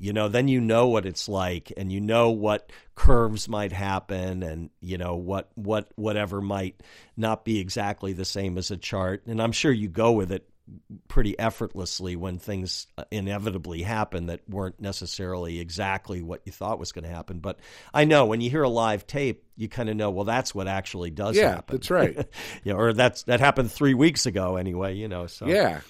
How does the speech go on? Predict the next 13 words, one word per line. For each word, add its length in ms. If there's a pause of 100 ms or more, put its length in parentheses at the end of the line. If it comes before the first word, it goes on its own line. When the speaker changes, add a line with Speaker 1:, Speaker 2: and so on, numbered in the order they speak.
Speaker 2:
that's 220
Speaker 1:
Yeah. 40
Speaker 2:
exactly 380
Speaker 1:
Well, 100
that's 220
Speaker 2:
right. 0
Speaker 1:
great. 300
I 100
mean, 260
I, 220
I, 160 (640)
you're, 240
you're, 340